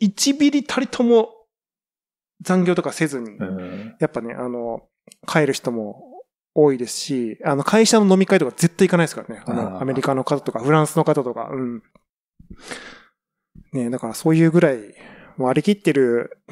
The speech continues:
Speaker 1: アメリカさんたちを見るのも、
Speaker 2: うん。
Speaker 1: まあ、いいのか悪いのか分かんないけど、
Speaker 2: まあ。
Speaker 1: まあ、勉強になるね。
Speaker 2: <laughs>
Speaker 1: うん、まあ、ありつつ、うん。
Speaker 2: うん。まあ、でも日本でもそれはできるわけだから。
Speaker 1: でき-、全然できますね。
Speaker 2: そうそうそう。
Speaker 1: 全然それぐらい強く言って。
Speaker 2: できるっていうことをなんか、ね、もっと広める活動の方がいいんじゃないかなってね。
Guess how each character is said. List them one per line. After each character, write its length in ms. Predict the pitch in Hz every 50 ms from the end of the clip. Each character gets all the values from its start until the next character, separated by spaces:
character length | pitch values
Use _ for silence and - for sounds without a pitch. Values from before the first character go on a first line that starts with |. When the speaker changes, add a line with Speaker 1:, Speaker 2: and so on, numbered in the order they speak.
| - -
Speaker 1:
ア 100 | - 147 147
メ 80 | 151
リ 80 | 151 -
カ 100 | - 151
さ 120 | 175 170
ん 60 | 156
た 120 | 127 123 -
ち 240 | - 120 117 113 -
を 80 | 151 139
見 180 | 160 175 180
る 240 | 185 190 190 190 190
の 200 | 190 190 208 226
も、 120 | 247 269
Speaker 2:
う 40 | 233
ん。 20 | 202
Speaker 1:
ま 420 | 190 202 190 147 131 131 123 - -
あ、 280 | - - - - - _ _ _ _
い 300 | - 190 220 247 262 277
い 20 | 262
の 80 | 262 247
か 80 | - 220
悪 140 | 214 220 208
い 20 |
の 80 | 240 240
か 60 | 185
分 60 | -
か 40 | 220 208
ん 20 |
な 60 | 202
い 20 | 175
け 60 | 151
ど、 40 | 143
Speaker 2:
ま 60 | 147
あ。 20 |
Speaker 1:
ま 0 |
あ、 20 | -
勉 180 | 160 156 156
強 100 | - 156
に 60 | 147
な 60 | 156 139
る 100 | 117 107
ね。 80 | 110 123
Speaker 2:
<laughs> 0 |
Speaker 1:
う 0 |
ん、 380 | 110 104 135 131 123 117 117
ま 200 | 117 113 104 - -
あ、 180 | 120 - 123
あ 60 | 127
り 60 | 135 131
つ 120 | - -
つ、 200 | - - - 123
う 220 | 117 - 123 127 123
ん。 80 | 120
Speaker 2:
う 40 | 107 95 95 92 87 87 - 139
ん。 20 |
ま 80 | 180 208
あ、 20 |
で 80 | 196 202
も 120 | 165 117
日 120 | 113 120
本 240 | - - 220 220 202
で 80 | 147 90
も 120 | 87 92
そ 120 | - - 175
れ 60 | 175
は 60 | 147
で 160 | 120 120 120
き 120 | - - 208
る 80 | 165 85
わ 60 | -
け 60 | -
だ 100 | - 85
か 60 | - 87
ら。 100 | 87 -
Speaker 1:
で 120 | 202 262 233
き-、 160 | - 285 277 254 214
全 0 |
然 240 | 165 214 220 214 202
で 80 | 185 170
き 60 | 170
ま 80 | 160 -
す 40 |
ね。 40 | -
Speaker 2:
そ 80 | - 120
う 40 | 107
そ 100 | - -
う 20 |
そ 100 | - 220
う。 20 |
Speaker 1:
全 80 | 226 233
然 120 | 226 226
そ 120 | 196 - 196
れ 100 | 180 165
ぐ 60 | 170
ら 40 | 156
い 20 |
強 200 | - - 160 135
く 100 | - 110
言 40 | -
っ 20 |
て。 160 | - - 107 -
Speaker 2:
で 120 | 131 120
き 100 | - 240
る 100 | 262 247
っ 40 | 214
て 160 | - - 113
い 40 | 95
う 20 |
こ 100 | - 85 -
と 120 | 95 87
を 40 | 85
な 100 | 85 87
ん 60 | 87
か、 520 | - 87 87 90 85 175 180 - - _ -
ね、 300 | 127 131 95 87 95 -
も 80 | - 107
っ 20 |
と 80 | - -
広 180 | 113 107 110
め 100 | 127 131
る 320 | 131 131 135 135 131 101 - -
活 220 | - - 107 120
動 320 | 117 113 113 113 110 110
の 140 | 208 - 117 113
方 40 | 107
が 60 | 90
い 20 |
い 40 | 90
ん 20 | 101
じ 40 | 95
ゃ 40 | 85
な 60 | 87
い 20 | 90
か 60 | 85
な 80 | 85
っ 80 | - -
て 100 | - -
ね。 200 | - - -